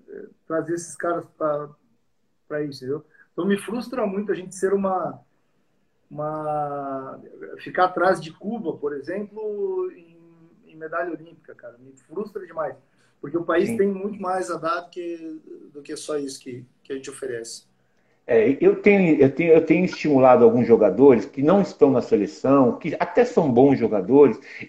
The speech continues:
Speaker 2: irem jogar em times menores da França, de Portugal, dos Estados Unidos,
Speaker 1: Claro.
Speaker 2: até pra ter experiência cultural, esportiva em outros países,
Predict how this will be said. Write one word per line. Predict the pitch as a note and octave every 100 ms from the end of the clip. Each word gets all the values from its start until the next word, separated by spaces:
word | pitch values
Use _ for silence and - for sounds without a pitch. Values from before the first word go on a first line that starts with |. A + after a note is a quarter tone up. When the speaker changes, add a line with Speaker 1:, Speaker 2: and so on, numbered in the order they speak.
| E3+
Speaker 2:
irem | G3+ F3+ D3
jogar | C3 A#2 C#3
em |
times | C3+ - C#3 A#2+
menores | B2+ A#2 A#2+ C3+ A2+ F#2
da | A2+
França, | - - B2+ C3 A#2 F#2+
de | G#2
Portugal, | - A#2 A#2+ F#2 A#2 B2 A2 G2+
dos | G#2
Estados | - A#2+ G2
Unidos, | G2 G#2+ B2+ B2 G2+ G2+ - - - - -
Speaker 1:
Claro. | - F#3+
Speaker 2:
até | - F#3
pra | -
ter | -
experiência | E3 - D3+ D#3+ D#3
cultural, | D#3 E3+ C#3+ C#3+ C3+ B2+ C#3 C3+
esportiva | B2+ - A2+ - - C#3+ B2
em |
outros | A2+ -
países, | G2+ B2+ D#3+ A2 F#2+